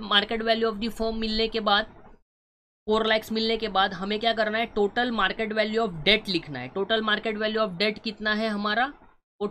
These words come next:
टू lakhs है, मतलब डिबेंचर्स का वैल्यू। It's very simple। क्या करना है आपको, total market value of debt, that is debentures।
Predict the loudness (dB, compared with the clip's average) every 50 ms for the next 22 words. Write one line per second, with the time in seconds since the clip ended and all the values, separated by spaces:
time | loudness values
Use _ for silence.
0 | -2 -2 -2 2 2 2 2 2 0 -4 -6 -6 -6 -4 -2 -4 -4 -2 -2 -4
1 | -2 0 0 2 2 2 0 0 -2 -4 -4 -4 -2 -2 -2 0 0 0 0 -2
2 | -4 -6 -6 -4 -2 0 0 0 0 -2 -4 -2 -2 -2 -4 -4 -6 -10 -20 -20
3 | -20 -20 _ _ _ _ _ _ -6 -4 0 0 0 0 2 0 0 -2 -2 -4
4 | -6 -4 -4 -4 -2 -2 -2 0 0 0 -2 -2 -4 -6 -4 -4 -2 -2 -4 -4
5 | -2 -2 -2 -2 -2 0 0 0 0 0 -2 -6 -4 -6 -6 -4 -2 -2 -4 -4
6 | -6 -10 -12 -12 -14 -18